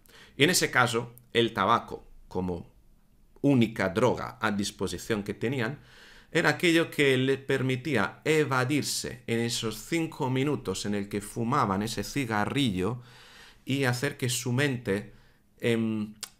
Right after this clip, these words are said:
se distanciara un poquito de, de, de, de esa lamentable situación de sufrimiento y dejara de pensar tanto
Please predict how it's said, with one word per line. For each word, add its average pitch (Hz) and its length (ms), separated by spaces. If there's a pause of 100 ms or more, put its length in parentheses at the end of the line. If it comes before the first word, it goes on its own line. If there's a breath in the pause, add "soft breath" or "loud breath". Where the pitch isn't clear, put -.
(140)
se - 200
distanciara 123 800
un 123 160
poquito 120 680 (380 soft breath)
de, 95 720
de, 98 300
de, 98 240
de 110 160
esa 123 200
lamentable 113 640
situación 107 540
de 95 60
sufrimiento 107 800 (420 loud breath)
y 127 200
dejara 117 480
de 107 100
pensar 101 760
tanto 110 580